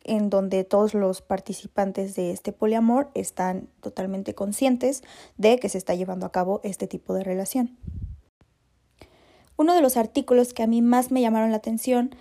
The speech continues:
es este artículo de una doctora llamada Jiasu Enciso, que nos habla desde su punto de vista psicológico, pues, acerca del poliamor. Eh, ella escribió su tesis en el dos mil uno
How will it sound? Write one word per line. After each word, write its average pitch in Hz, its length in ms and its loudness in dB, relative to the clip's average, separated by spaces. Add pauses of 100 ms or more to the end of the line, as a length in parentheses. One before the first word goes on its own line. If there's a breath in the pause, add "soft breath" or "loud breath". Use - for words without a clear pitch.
(180 loud breath)
es 233 180 4
este 240 240 2
artículo 233 640 4
de 202 200 0
una 208 200 0
doctora 226 400 2
llamada 208 340 2
Jiasu 202 640 -2
Enciso, 220 680 -2 (520 soft breath)
que 247 120 6
nos 254 220 2
habla 320 360 6
desde 220 300 2
su 220 160 -2
punto 262 240 0
de 262 100 6
vista 233 280 0
psicológico, 226 1040 2
pues, 196 180 -6
acerca 190 360 0
del 196 120 4
poliamor. 226 520 2 (640 soft breath)
Eh, 202 480 6
ella 220 420 6
escribió 214 400 2
su 226 160 -4
tesis 254 440 4
en 208 120 2
el 196 80 -2
dos 196 180 -4
mil 247 200 4
uno 262 320 2